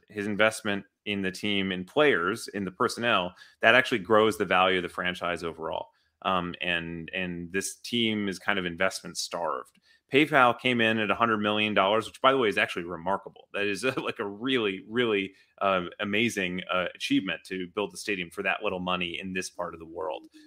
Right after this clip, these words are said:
you know, given how expensive, you know, real estate is and all that. You know, could he have invested twice that or five times that?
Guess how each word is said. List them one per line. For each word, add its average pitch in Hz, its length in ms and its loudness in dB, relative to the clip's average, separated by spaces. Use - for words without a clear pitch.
you 92 100 -8
know, 85 160 -2
given 92 280 0
how 85 420 -2
expensive, 87 480 -6
you 92 100 -12
know, 82 80 -14
real 90 200 -2
estate 82 220 -10
is 78 140 -14
and 80 60 -12
all 78 100 -8
that. 73 200 -6
You 113 100 2
know, 95 160 2
could 117 320 4
he 113 200 4
have 104 200 8
invested 101 500 2
twice - 380 0
that 120 320 4
or 92 120 -2
five 98 380 0
times 104 380 0
that? 123 300 6